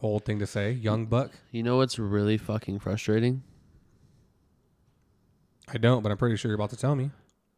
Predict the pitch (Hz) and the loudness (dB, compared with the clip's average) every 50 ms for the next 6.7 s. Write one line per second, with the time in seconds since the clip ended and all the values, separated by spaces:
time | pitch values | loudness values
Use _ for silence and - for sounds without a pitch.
0 | _ _ _ _ _ _ _ _ _ _ - 113 117 117 107 113 139 156 151 - | _ _ _ _ _ _ _ _ _ _ 0 0 0 2 6 6 8 8 8 6
1 | - 180 185 185 151 - - 95 95 98 101 98 - - - - _ _ - 101 | 8 8 8 8 8 6 2 -4 -4 -6 -8 -10 -12 -14 -20 -20 _ _ -10 -10
2 | 98 - _ - - 127 139 143 143 135 131 117 - 107 101 98 98 98 101 104 | -10 -10 _ -2 2 4 6 6 6 6 6 4 2 -2 -2 0 0 0 0 0
3 | 104 101 - 107 104 98 104 101 101 92 92 95 101 113 117 117 - - - 95 | 0 0 0 -2 -2 -2 -2 -4 -4 -4 -6 -2 0 2 2 2 0 -2 -6 -8
4 | 80 76 80 80 73 - - - - 110 110 113 113 110 110 107 104 - 104 107 | -8 -8 -10 -10 -12 -12 -14 -8 -2 2 4 4 4 6 4 2 2 0 0 0
5 | 113 107 - - 87 82 98 - - - 95 95 95 101 104 107 107 101 107 107 | 0 0 -2 -4 -8 -8 -10 -10 -8 -4 -2 2 4 6 6 6 6 6 4 2
6 | 104 - 127 131 127 - - 101 92 87 87 98 101 | 2 2 2 0 0 -2 -4 -6 -6 -6 -8 -10 -14